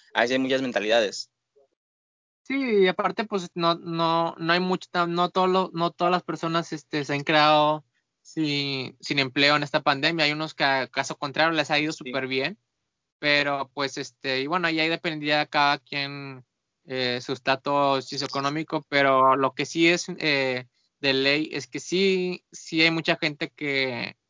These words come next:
Speaker 2: que no va a alcanzar, este, comprar esa jersey,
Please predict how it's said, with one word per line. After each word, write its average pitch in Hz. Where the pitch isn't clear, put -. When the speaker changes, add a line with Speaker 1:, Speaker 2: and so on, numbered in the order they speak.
Speaker 2:
que 151
no 139
va 135
a 139
alcanzar, 135
este, 120
comprar 127
esa 131
jersey, 127